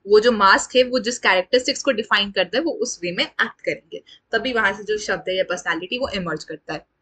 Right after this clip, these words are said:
Day to day life में हम लोग जब personality की बात करते हैं, तो हम लोग सिर्फ psychological चीजों को नहीं लेते हैं,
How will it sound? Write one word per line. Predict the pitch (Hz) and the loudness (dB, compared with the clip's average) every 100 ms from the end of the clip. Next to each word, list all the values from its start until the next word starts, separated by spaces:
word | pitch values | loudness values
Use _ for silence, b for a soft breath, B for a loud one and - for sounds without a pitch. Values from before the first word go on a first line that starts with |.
| _ _ _ _ _ - | _ _ _ _ _ -10
Day | 220 247 | 2 2
to | 254 | 4
day | 277 285 | 2 2
life | 269 254 | 4 0
में | 269 | 0
हम | 254 | -2
लोग | 262 | 0
जब | 277 | 0
personality | - 247 220 196 214 | 0 2 2 2 0
की | 247 | 2
बात | 226 226 | 2 2
करते | - 220 240 | 2 -2 0
हैं, | 254 B B - | -4 B B 0
तो | |
हम | 277 | 2
लोग | 320 | 2
सिर्फ | 349 349 | 0 0
psychological | 220 190 190 196 220 247 254 | 0 2 4 4 4 2 2
चीजों | 247 226 233 | 2 2 2
को | 247 | 2
नहीं | 233 | 2
लेते | 233 170 170 | 2 0 0
हैं, | 156 | -6